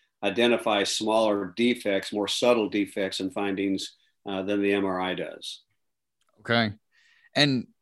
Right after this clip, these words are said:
Speaker 2: I, I'll even read a line from that study. They say that in order to determine the tear size, um, the maximum Antero-posterior diameter of the rotator cuff was measured in a transverse view, which is perpendicular to the long axis of the cuff.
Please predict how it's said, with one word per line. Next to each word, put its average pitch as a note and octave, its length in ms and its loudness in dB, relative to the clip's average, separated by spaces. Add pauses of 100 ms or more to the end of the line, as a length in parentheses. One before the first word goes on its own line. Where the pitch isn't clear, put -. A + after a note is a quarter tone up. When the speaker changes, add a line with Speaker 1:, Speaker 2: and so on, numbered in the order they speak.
(440)
Speaker 2:
I, B2 200 -2
I'll D3+ 240 6
even C3+ 200 4
read C3+ 200 6
a A#2+ 60 8
line A#2+ 320 4
from B2+ 220 0
that G2+ 180 0
study. A#2 280 2
They A2+ 160 0
say A#2+ 320 2
that A2+ 240 0
in B2 120 -2
order C3 200 4
to A#2+ 120 -2
determine C3+ 420 0
the A#2+ 60 0
tear A2 260 0
size, G#2 560 0 (420)
um, G2+ 380 0
the A2 120 0
maximum C#3+ 840 2 (380)
Antero-posterior D3+ 1300 2
diameter A#2 520 2
of G#2 60 2
the G2+ 60 -2
rotator G#2 380 -2
cuff G2+ 280 -2
was G2+ 180 -2
measured A2+ 480 2
in G#2 100 2
a F#2+ 80 -2
transverse C3 920 0
view, F2 380 -4
which G2 180 -4
is F#2 80 -6
perpendicular G#2 720 2
to F#2+ 100 -6
the F2 60 -4
long F#2+ 280 2
axis F2+ 280 -4
of F2+ 40 -12
the A2+ 60 -16
cuff. F2+ 300 0